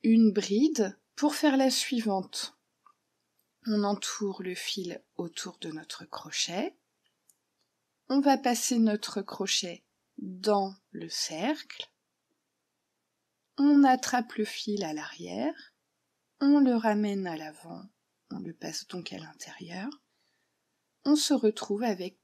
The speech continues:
trois boucles sur notre crochet.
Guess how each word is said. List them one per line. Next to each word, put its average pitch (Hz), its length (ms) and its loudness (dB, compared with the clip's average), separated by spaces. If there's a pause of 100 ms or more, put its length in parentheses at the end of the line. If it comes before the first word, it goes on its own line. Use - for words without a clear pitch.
trois - 560 -2 (100)
boucles 214 640 -8
sur - 280 -8
notre 202 300 -8
crochet. - 640 -8